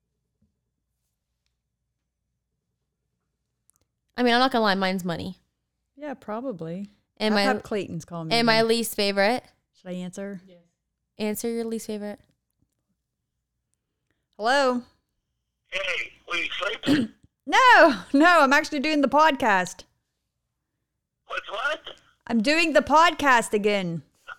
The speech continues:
Speaker 4: I don't know what that is. Hey, hey, hey, I, I guess I'm all right,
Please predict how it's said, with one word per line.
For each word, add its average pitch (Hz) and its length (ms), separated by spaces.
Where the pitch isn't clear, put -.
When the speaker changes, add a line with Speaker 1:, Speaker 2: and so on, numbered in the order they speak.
Speaker 4:
I - 200
don't 98 140
know 90 40
what - 140
that - 220
is. - 580
Hey, - 680
hey, - 100
hey, 539 760
I, - 200
I - 120
guess - 240
I'm - 80
all 175 340
right, 160 120